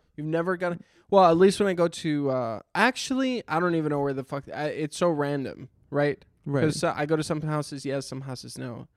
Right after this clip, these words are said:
Speaker 1: Uh, so who knows? But, um, yeah, I mean, uh,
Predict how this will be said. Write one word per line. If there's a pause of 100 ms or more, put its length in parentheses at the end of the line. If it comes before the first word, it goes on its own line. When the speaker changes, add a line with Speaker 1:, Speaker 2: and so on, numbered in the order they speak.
(680)
Speaker 1:
Uh,
so
who
knows?
But,
um, (1600)
yeah,
I
mean,
uh,